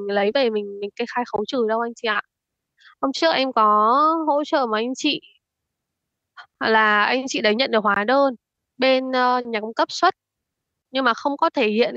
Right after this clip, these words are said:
cái mã số thuế của họ ở trên hóa đơn. Nên là khi mà vào tra cứu ở trên hệ thống bên tổng cục thuế, không có hóa đơn đầu vào. Mà đã không có hóa đơn trên hệ thống thuế, anh chị lấy về kê khai, ờ, thuế người ta sẽ thấy không phù hợp. Nên là theo em tình huống đó.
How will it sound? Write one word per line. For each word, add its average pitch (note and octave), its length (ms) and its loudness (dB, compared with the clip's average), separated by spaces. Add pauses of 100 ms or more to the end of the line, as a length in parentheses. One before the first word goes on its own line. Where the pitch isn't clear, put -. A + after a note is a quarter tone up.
cái G#3 200 2
mã A#3+ 180 -4
số B3 140 -4
thuế G#3 280 0
của B3 80 0
họ A3+ 200 0
ở G#3 80 0
trên B3+ 160 -4
hóa A3 160 0
đơn. C4+ 240 2 (420)
Nên C#4 140 2
là A#3+ 60 4
khi C#4+ 200 -2
mà A3+ 140 2
vào G#3+ 200 2
tra C4+ 160 -4 (180)
cứu A3 260 -4
ở E4 80 -2
trên C4+ 180 0
hệ C#4+ 100 -2 (420)
thống G#3+ 180 0
bên C4+ 120 -2
tổng G#3+ 140 -2
cục F#3+ 160 -12
thuế, A#3+ 260 2
không - 300 -8
có A#3 120 4
hóa A3 120 0
đơn C4+ 160 0
đầu A3+ 140 0
vào. G3+ 320 -2 (880)
Mà A#3+ 220 0
đã B3 180 0
không D4+ 220 -4
có A#3 120 4
hóa A3 160 2
đơn C#4 160 -2
trên D4 160 -4
hệ C#4 120 -4
thống A3 200 -2
thuế, G#3+ 180 0
anh C4+ 180 -2
chị - 140 -6
lấy G#3 200 2
về C4 140 2
kê A#3+ 200 -2
khai, B3 360 -2
ờ, G#3 120 -4 (400)
thuế G#3+ 120 2
người C4 140 0
ta B3 100 0
sẽ C4 200 -6
thấy G3+ 140 -2
không A#3+ 160 -6
phù A3 140 -2 (100)
hợp. F#3+ 120 0 (340)
Nên B3 140 2
là A3 80 2
theo A#3+ 200 -2
em A#3+ 160 -2
tình G#3 160 -4
huống G3 240 -4
đó. G3+ 300 0